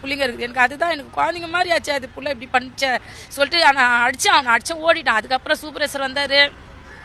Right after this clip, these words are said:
"என்னம்மா ஆச்சுன்னு?" கேட்டாரு. "இந்த மாதிரிங்க, இந்த மாதிரி சின்ன பையன் வந்து இந்த மாதிரி பண்றான், தப்பா பண்றான்" அப்படின்னு. "சரி, பிடிக்குதானம்மா அவனை, பிடிக்குது, எங்க நாங்க அடிக்கிறதுக்குள்ள ஓடிட்டான் அவன் பைக் எடுத்துக்கின்னு" அப்படின்னு. அதுக்கப்புறம் அவருக்கு ஒரு ஃபோன் வந்துட்டு நடுவுல ஓடிட்டு, "எங்கேயோ யாரோ கரண்ட்ல கைய வச்சிட்டாங்கம்மா, நான் எமர்ஜென்சி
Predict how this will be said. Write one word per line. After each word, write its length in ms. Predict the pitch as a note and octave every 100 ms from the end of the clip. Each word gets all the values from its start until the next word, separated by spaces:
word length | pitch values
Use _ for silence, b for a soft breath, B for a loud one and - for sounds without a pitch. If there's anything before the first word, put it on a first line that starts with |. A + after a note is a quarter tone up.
| - - B B B
"என்னம்மா 340 | A#3+ D4+ D#4 C#4
ஆச்சுன்னு?" 240 | C4+ C4
கேட்டாரு. 400 | B3+ B3+ B3 C4+
"இந்த 160 | B3+ C4
மாதிரிங்க, 420 | D4 C4 C4+ B3+
இந்த 120 | A#3+
மாதிரி 180 | B3+ C4+
சின்ன 200 | C4 D4
பையன் 220 | C#4+ B3+
வந்து 80 | C4
இந்த 60 | B3+
மாதிரி 180 | C4
பண்றான், 400 | - B3+ C#4+ C4 B3+
தப்பா 260 | B3 D4 D4
பண்றான்" 340 | C4+ B3 B3+
அப்படின்னு. 380 | G#3+ A#3+ A3+ G#3+ - B B B -
"சரி, 220 | - D#4 D#4+
பிடிக்குதானம்மா 680 | - G4 G4 F4 D#4 D4+
அவனை, 180 | C#4+ C#4 C4+
பிடிக்குது, 220 | D#4 D#4
எங்க 160 | E4 F4
நாங்க 240 | D4+ C#4+
அடிக்கிறதுக்குள்ள 460 | E4+ E4+ D#4+ E4 D#4+
ஓடிட்டான் 200 | D#4 C#4
அவன் 160 | B3+
பைக் 220 | A#3+ C#4+
எடுத்துக்கின்னு" 500 | C#4+ B3+ A#3+ A#3+ A#3+
அப்படின்னு. 340 | A3+ A3 G3+ G3 B B B -
அதுக்கப்புறம் 560 | C4 D4 D#4 D#4+ D#4+
அவருக்கு 280 | D#4 D#4+ D#4
ஒரு 100 | D4 -
ஃபோன் 160 | E4
வந்துட்டு 280 | D#4+ D4 D4
நடுவுல 300 | D4+ D4+ D#4
ஓடிட்டு, 560 | D4 D4 B3+ C4+ C4 B3+
"எங்கேயோ 300 | C4 C4 C#4+
யாரோ 200 | C4+ C#4
கரண்ட்ல 380 | C#4 D4+ C#4 C#4
கைய 200 | C4 C#4
வச்சிட்டாங்கம்மா, 340 | C4 B3+ A#3+
நான் 160 | C4+ C4
எமர்ஜென்சி 520 | B3+ C4 D4 C#4 C4